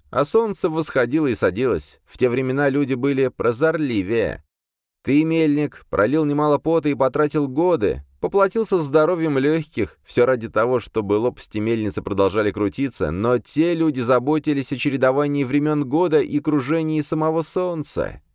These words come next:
Торговец ветрами рассмеялся. Смех у него был неприятный. «Только подумай, сколько они пролили крови,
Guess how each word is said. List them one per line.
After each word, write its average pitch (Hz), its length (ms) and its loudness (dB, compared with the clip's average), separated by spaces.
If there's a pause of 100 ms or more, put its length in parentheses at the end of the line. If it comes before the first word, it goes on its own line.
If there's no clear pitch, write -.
(180)
Торговец 78 520 -4
ветрами 76 680 -4
рассмеялся. 71 920 -4
Смех 156 340 -4
у - 20 -4
него 135 200 -4
был 127 140 -2
неприятный. 107 800 -6 (580)
«Только 147 260 0
подумай, 143 640 4
сколько 208 560 0
они 165 220 0
пролили 151 480 2
крови, 139 560 2